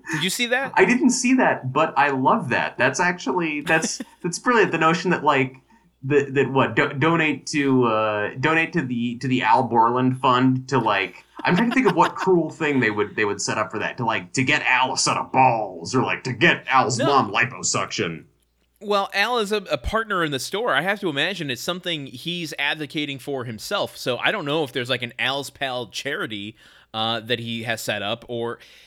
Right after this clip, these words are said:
Speaker 1: you know, with, between that and, uh, his board game, I, we're starting to see Al as an entrepreneur. Uh,
Speaker 2: And
Speaker 1: and I, I'm very,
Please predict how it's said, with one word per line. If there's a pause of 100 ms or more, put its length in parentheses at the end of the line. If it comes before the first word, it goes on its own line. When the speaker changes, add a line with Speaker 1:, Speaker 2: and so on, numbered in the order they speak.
(140)
Speaker 1:
you
know,
with,
between
that
and,
uh,
his (180)
board
game, (120)
I,
we're
starting
to
see
Al
as
an
entrepreneur. (420)
Uh,
Speaker 2:
And
Speaker 1:
and
I,
I'm
very,